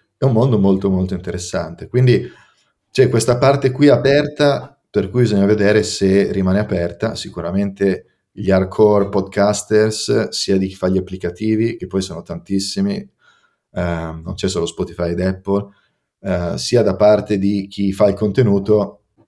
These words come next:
questa filosofia reggerà, non reggerà, sicuramente rimarrà una parte hardcore. Quindi c'è un motivo oggi per cui il podcaster fa podcast e non mette i video su YouTube. È proprio perché è un credo essenziale. Ti dicevo di Mastodon perché,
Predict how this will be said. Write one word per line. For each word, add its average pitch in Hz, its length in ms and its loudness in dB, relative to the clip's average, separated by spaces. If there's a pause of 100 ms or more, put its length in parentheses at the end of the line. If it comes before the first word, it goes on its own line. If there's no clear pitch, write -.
(180)
questa 98 240 -2
filosofia 107 600 2
reggerà, 104 520 2
non 98 140 -2
reggerà, 98 440 0
sicuramente 107 640 0
rimarrà 95 380 0
una 95 160 -2
parte 85 320 -8
hardcore. 76 460 -12
Quindi 98 240 -2
c'è 95 100 -2
un 104 60 0
motivo 107 340 2
oggi 101 240 2
per 95 180 -4
cui 101 400 -2 (420)
il 101 140 -6
podcaster 98 580 0
fa 92 240 0
podcast 95 680 -2
e 101 100 -4
non 92 120 0
mette 90 240 -2
i - 20 -10
video 85 160 -8
su - 140 -12
YouTube. - 440 -14
È - 60 -6
proprio 110 220 2
perché 98 240 -4
è - 20 2
un 98 80 0
credo 92 320 -6
essenziale. 87 540 -6
Ti - 80 -10
dicevo 107 240 0
di 120 80 4
Mastodon 104 440 0
perché, 95 440 -8